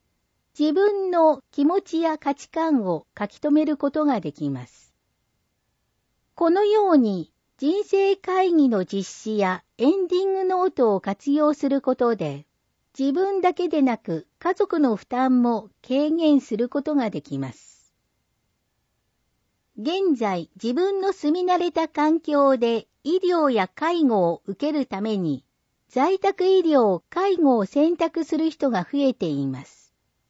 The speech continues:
岩倉市在宅医療介護サポートセンターとしては、より多くの皆さんに人生会議やエンディングノートの活用を知ってもらい、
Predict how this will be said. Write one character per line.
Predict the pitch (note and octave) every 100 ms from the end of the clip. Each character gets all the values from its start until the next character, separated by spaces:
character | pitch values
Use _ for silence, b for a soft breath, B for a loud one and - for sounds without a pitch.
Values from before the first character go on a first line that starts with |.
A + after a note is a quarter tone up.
| _ _ _ _ _ _ _ _ _ -
岩 | C4+ F4+ G4
倉 | G#4 G4
市 | - B3+ F#3
在 | - C#4 F#4+
宅 | F#4+ F#4+ F4+
医 | F4+
療 | D#4+ C#4 G#3+ F#3+
介 | - E4+ F#4
護 | C#4+ G#3+
サ | - G#3
ポ | D#4 E4
ー |
ト | E4+ E4
セ | - E4+
ン | F4
タ | D4+ C4
ー | A#3
と | F#3
し | F#3
て | - G#3+
は、 | F3 C#3+ C#3+ _ _ _ _ _
よ | C4 C#4+
り | E4 F#4+ B3+
多 | - G4 G#4+
く | F#4
の | D#4
皆 | C4 A#3+ C#4+
さ | - B3+
ん | A#3 G3+
に | F3 E3 - _
人 | - F4
生 | G4+ F#4 F#4 F#4+
会 | - F4+ F4
議 | D4+ A#3
や | F#3 D#3+ -
エ | - C#4
ン | F4+
デ | E4+
ィ | F#4
ン | F#4
グ | F#4
ノ | F#4 F4+
ー |
ト | - C4+
の | A3+
活 | F#3+ F#3 -
用 | C#4 C4+ C4
を | B3+
知 | - A#3+
っ |
て | - -
も | A3+ G#3+
ら | G3+ F#3
い、 | F3 D#3+ F3